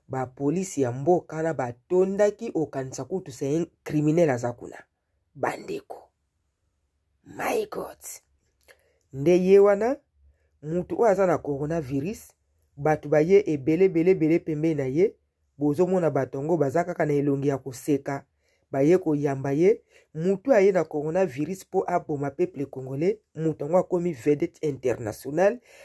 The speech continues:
bato bakomi kokanga bafoto na ye, ata ovandi, ovandi, ovandi, mwaye mpenza oyeba Congolais, lolenge azalelaka eza te.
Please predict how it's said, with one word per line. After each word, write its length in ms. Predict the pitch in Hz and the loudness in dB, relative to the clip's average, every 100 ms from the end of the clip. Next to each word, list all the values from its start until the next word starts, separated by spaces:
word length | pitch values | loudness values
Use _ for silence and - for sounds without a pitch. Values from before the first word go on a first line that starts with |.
| _ | _
bato 220 | 139 135 139 | -10 -8 -6
bakomi 340 | 143 196 202 | -4 -2 -2
kokanga 420 | 170 151 135 139 | -4 -4 -6 -6
bafoto 460 | 139 135 143 - 175 | -6 -6 -8 -6 -2
na 120 | 170 | 0
ye, 300 | 170 175 - - _ _ | 0 -2 -4 -10 _ _
ata 460 | 190 196 - 247 - - | -2 0 2 0 0 0
ovandi, 460 | 160 151 202 208 | -2 2 2 4
ovandi, 340 | 175 175 180 170 | 0 2 0 0
ovandi, 500 | 139 160 160 175 - _ _ _ | 2 0 0 -6 -10 _ _ _
mwaye 340 | 165 180 190 233 | 0 4 6 4
mpenza 360 | 180 165 190 - | 0 -4 -4 0
oyeba 320 | 190 170 139 | 0 0 -2
Congolais, 600 | - 139 139 143 185 - | -6 -8 -2 0 0 0
lolenge 420 | 143 156 175 175 | -2 0 2 2
azalelaka 480 | 151 127 127 127 131 | 0 0 -4 -6 -8
eza 240 | 127 127 | -6 -6
te. 240 | 127 - | -8 -14